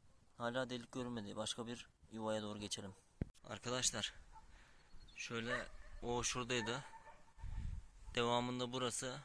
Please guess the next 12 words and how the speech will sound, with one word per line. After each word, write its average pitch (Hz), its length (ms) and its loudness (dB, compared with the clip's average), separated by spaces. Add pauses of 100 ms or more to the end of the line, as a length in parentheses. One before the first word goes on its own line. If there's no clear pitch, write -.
(220)
Bundan 123 320 0
sonrası 117 300 0
da 120 80 0
bizim 113 220 0
mezarlık 113 440 4
zaten 104 300 -4
şurası. 110 480 -4 (1120)
Şimdi 123 420 2 (200)
burayı 120 240 4
da 123 60 2
taze 113 360 4
kazmış. 101 480 4